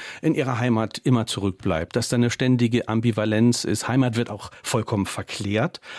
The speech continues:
Heimat wird zu einem Sehnsuchtsort, weil man die Entwurzelung spürt. Ist das nicht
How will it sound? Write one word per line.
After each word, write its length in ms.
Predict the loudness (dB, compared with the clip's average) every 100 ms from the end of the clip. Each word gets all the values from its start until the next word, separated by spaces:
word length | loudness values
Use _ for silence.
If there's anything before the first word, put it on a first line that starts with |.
| -4
Heimat 320 | 0 2 0
wird 140 | -4 -4
zu 100 | 0
einem 220 | 0 0
Sehnsuchtsort, 880 | 2 4 2 0 -4 -4 -2 -4 -8 -20 -2
weil 100 | 2
man 140 | 4
die 80 | 2
Entwurzelung 560 | 0 0 0 0 0 0
spürt. 300 | 0 -2 -2 -12 -16 -18 -4
Ist 300 | -2 -2 -2
das 240 | -2 0 2
nicht 340 | 2 0